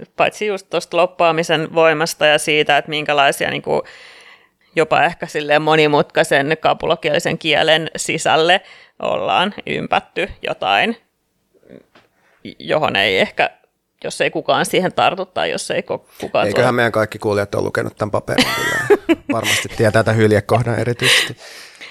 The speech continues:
Speaker 1: <laughs> Niin, niin tota, et ei välttämättä silleen tuu ajatelleeksi, että mikä se niinku kokonaisvaikutus on. Siis, et tarkoitan sitä, että jos vaikka tota,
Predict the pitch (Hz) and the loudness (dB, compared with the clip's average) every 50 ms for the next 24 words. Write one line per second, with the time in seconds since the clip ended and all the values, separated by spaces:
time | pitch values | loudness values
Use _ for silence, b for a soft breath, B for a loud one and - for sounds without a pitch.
0 | B B B B B - - 214 - - - - - - - - - - - - | B B B B B -4 -4 -2 -2 -2 -6 -8 -12 -16 -18 -20 -20 -14 -8 -6
1 | 196 208 202 175 180 170 160 156 156 - 151 147 160 156 156 B B B B B | -4 -2 -2 -2 -2 0 2 2 2 4 2 4 4 2 0 B B B B B
2 | B B B B B _ - - 117 113 - - - 165 151 147 156 151 165 175 | B B B B B _ -18 -14 -14 -14 -6 -2 0 0 2 4 4 4 4 4
3 | - 160 143 143 151 - 160 - - 156 147 143 139 139 156 151 156 - - 156 | 2 0 0 0 0 0 -2 -4 -4 -2 0 2 2 2 2 0 -2 -2 0 2
4 | 147 147 156 - - - - - 185 196 - - - - - - - - 160 170 | 2 2 2 2 -2 -4 0 0 0 0 0 -4 -6 -4 -4 -8 -2 -2 -2 0
5 | - 151 95 - - - 175 - 175 165 160 - 156 156 147 135 143 180 - - | 0 -4 -6 -6 -8 -8 -2 2 2 2 4 2 2 2 2 0 0 0 0 -4
6 | - - - 175 160 147 151 156 - 165 - 147 139 - - 147 147 170 - - | -12 -12 -6 0 0 2 2 0 -2 -8 -10 -10 -10 -6 -6 -6 -6 -4 -6 -6
7 | - 185 - - - - - - - 147 - 135 - - 175 - 143 135 - - | -6 -6 -6 -8 -10 -6 -4 -2 -2 -2 -4 -4 -4 -4 -2 -2 -2 0 0 2
8 | 135 175 196 - - 170 131 - - - - - - - - _ - 90 - - | 2 2 0 0 -4 -6 -6 -6 -8 -12 -10 -8 -8 -10 -8 _ -8 -8 -8 -8
9 | 113 - - - - | -12 -6 -4 -4 -4